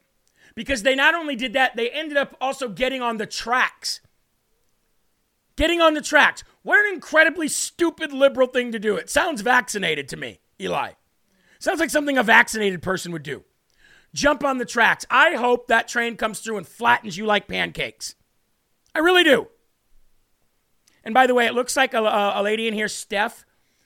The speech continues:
um, needs a lot of encouragement and love and help. Not lecturing.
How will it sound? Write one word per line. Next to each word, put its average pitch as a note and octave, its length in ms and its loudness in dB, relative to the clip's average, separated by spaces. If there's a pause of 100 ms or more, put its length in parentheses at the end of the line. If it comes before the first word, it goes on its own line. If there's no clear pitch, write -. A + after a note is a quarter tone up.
(140)
um, F3+ 760 2
needs G3+ 240 -8
a G3+ 40 -6
lot G3 220 2
of G3 80 -6
encouragement F#3+ 600 -4
and F3+ 100 -4
love F3+ 200 2
and F3+ 100 -4
help. E3+ 300 0 (1300)
Not - 200 0
lecturing. A3 520 -4